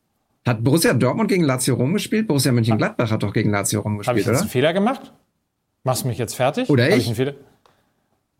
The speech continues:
Speaker 2: Bring mich nie-, also, auf jeden Fall haben sie drei eins verloren in Italien. Lass uns darauf einigen. Du bringst mich jetzt völlig aus dem
Speaker 1: Ja.
Speaker 2: Konzept.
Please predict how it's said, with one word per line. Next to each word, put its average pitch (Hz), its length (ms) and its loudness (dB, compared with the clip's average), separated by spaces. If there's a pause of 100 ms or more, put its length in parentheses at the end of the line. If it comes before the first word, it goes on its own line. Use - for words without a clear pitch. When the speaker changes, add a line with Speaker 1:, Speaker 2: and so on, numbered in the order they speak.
(440)
Speaker 2:
Bring 143 160 2
mich 120 120 0
nie-, 151 240 -6
also, 123 260 0 (200)
auf 151 140 2
jeden 247 140 2
Fall 254 120 2
haben 226 140 4
sie 226 80 4
drei 202 220 4
eins 202 180 2
verloren 170 400 4
in 202 100 6
Italien. 170 520 2
Lass 180 200 2
uns 220 180 0
darauf 202 300 4
einigen. 156 380 2 (480)
Du 156 80 4
bringst 196 240 4
mich 240 100 4
jetzt 190 180 2
völlig 226 240 2
aus 196 120 2
dem 202 80 6
Speaker 1:
Ja. 202 60 6
Speaker 2:
Konzept. - 380 0